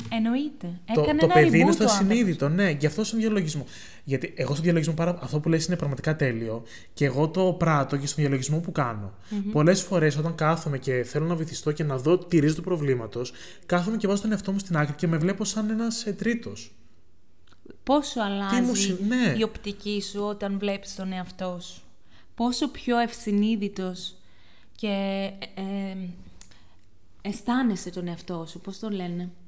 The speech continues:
Speaker 1: Όταν, ε, κατάλαβες τι λέω
Speaker 2: Ναι,
Speaker 1: τώρα.
Speaker 2: ναι.
Speaker 1: Ο-, ότι έχεις ενσυναίσθηση όταν βλέπεις τον εαυτό σου. Γιατί αυτό μαστιγωνόμαστε, έτσι, είμαστε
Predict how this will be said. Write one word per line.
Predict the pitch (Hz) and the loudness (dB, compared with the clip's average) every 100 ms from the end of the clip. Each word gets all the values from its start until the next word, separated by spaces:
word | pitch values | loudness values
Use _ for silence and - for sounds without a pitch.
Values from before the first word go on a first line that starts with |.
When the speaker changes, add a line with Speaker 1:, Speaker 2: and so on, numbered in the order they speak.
| - - - - - - - - - - | -20 -20 -20 -20 -20 -20 -20 -18 -16 -8
Speaker 1:
Όταν, | 196 208 196 | -6 -4 -4
ε, | 190 190 - - - - - - - - | -6 -10 -16 -18 -18 -18 -16 -16 -16 -16
κατάλαβες | - - 214 202 175 | -12 -4 -2 -2 -6
τι | - | -6
λέω | 175 135 | -4 -2
Speaker 2:
Ναι, | 131 | -2
Speaker 1:
τώρα. | 117 170 165 170 - - | -2 -6 -6 -10 -14 -6
Speaker 2:
ναι. | 131 | -4
Speaker 1:
Ο-, | 123 110 - | -4 -6 -4
ότι | 202 - 240 | -4 0 -2
έχεις | 240 - | 0 2
ενσυναίσθηση | 277 254 214 220 277 262 - 160 - | 0 2 2 4 4 0 -8 -10 -8
όταν | 180 185 180 | -8 -6 -6
βλέπεις | 180 180 | -6 -8
τον | 180 175 | -8 -6
εαυτό | 170 - 165 165 | -8 -8 -12 -12
σου. | - - - - - - | -14 -18 -20 -20 -18 -16
Γιατί | - 202 233 | -6 -4 2
αυτό | 254 254 277 | 0 2 2
μαστιγωνόμαστε, | 226 220 - 208 208 247 262 190 - 185 | 2 2 -2 2 4 4 4 0 -4 -8
έτσι, | 180 220 | -6 -4
είμαστε | 233 247 | -2 -2